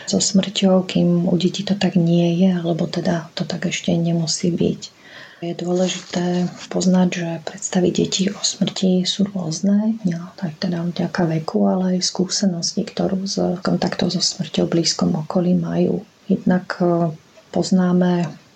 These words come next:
také tri stupne, kedy sa deti utvárajú, vlastne to chápanie pojmu smrti. Cez tieto tri stupne prvým je univerzálnosť,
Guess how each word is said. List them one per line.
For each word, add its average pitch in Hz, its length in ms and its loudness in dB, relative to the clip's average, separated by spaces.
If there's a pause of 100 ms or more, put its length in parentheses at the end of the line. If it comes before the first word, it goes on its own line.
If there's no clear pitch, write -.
(120)
také 170 180 0
tri 185 240 2
stupne, 220 640 2 (360)
kedy 170 160 -2
sa - 160 -4
deti 175 480 0
utvárajú, 185 960 2
vlastne 180 400 -10
to 175 240 -2
chápanie 185 560 2
pojmu 185 400 2
smrti. 208 640 0 (600)
Cez - 200 -2
tieto 180 320 2
tri 185 160 2
stupne 202 760 2 (280)
prvým 196 400 2
je 196 80 -2
univerzálnosť, 180 1000 2